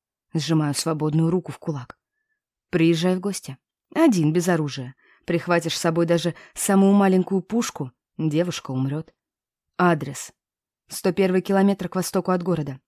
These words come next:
Приедешь не один, девушка умрет». «Я понял». «У тебя один час, чтобы туда добраться. Опоздаешь». «Я понял!»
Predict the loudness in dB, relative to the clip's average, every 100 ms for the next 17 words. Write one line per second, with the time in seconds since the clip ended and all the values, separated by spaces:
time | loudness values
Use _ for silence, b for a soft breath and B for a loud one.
0 | _ -6 0 2 2 2 0 2 2 -2
1 | -4 b b -6 -2 -2 -4 -4 -2 -2
2 | -4 -10 _ _ _ _ _ -4 -4 -4
3 | -8 -10 -16 _ _ _ _ -4 -2 0
4 | 0 2 2 2 2 0 -6 -6 -2 -2
5 | -2 -2 0 0 0 -4 -6 -10 -10 _
6 | _ -2 0 2 0 0 -2 -2 -4 -8
7 | -12 0 6 8 8 6 6 4 -2